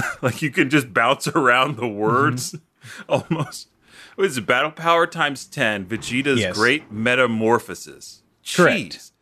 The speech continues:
Speaker 1: that's a mouthful. And yeah, I think for the first time in a while, I'm gonna give the win to my title because we've already seen the metamorphosis. It's happened. Uh, d-, times ten. Who's going times ten? Nobody's going times ten yet.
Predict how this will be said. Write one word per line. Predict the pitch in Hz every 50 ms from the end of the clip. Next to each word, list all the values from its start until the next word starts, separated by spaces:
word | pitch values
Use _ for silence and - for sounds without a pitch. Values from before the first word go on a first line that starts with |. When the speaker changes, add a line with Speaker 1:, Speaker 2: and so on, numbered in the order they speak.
| _ _ -
Speaker 1:
that's | 214 214 -
a | 156 127
mouthful. | 113 113 135 143 156 160 151 139 - - - - - - - _ _ _ _ _ _ _ _ _ _ -
And | 151 160 151
yeah, | 147 123 95 - 117
I | 131 143
think | 143 156 147 131 - - _ _ _ _ _ _ _ _ _ _ - - _ -
for | - 117 107
the | 101
first | - - 123 135 139 - -
time | 156 135 127 123 123 120 123 120
in | 127 123
a | 117 117
while, | 123 123 113 104 95 90 90 90 92
I'm | 104 110 120
gonna | 117 117 113
give | 101 117 110 95
the | 110
win | 98 107 107 101 98
to | - 113
my | 101 101 104 104 104 101
title | - - 95 98 101 95 90 87
because | 82 104 92 - - 107 98 98 92 90 87 - _ _ _ _ _ _ _ _
we've | - 156 156 156
already | 170 151 139 127
seen | 117 - - 113 101
the | 98 95
metamorphosis. | 95 92 92 92 98 98 92 90 - 98 - - 104 95 - - -
It's | 208 208 - -
happened. | - - 117 104 95 - - 98 92 90 90 85 - _ _ _ _ _ _ _ _ - -
Uh, | 175 156 131
d-, | 135 160 151 139 131 127 139 139 123 - _ _ _ _ - - 127
times | - 185 180 170 156 147 - -
ten. | - 156 135 131 131
Who's | 180 240 190 -
going | - 113 95 85 -
times | - 98 87 80 - -
ten? | - - 73 - _ -
Nobody's | 220 254 - 123 -
going | - - 85 - -
times | - - 87 80 - -
ten | - - 90 85 78 85
yet. | 90 104 135 175 196 -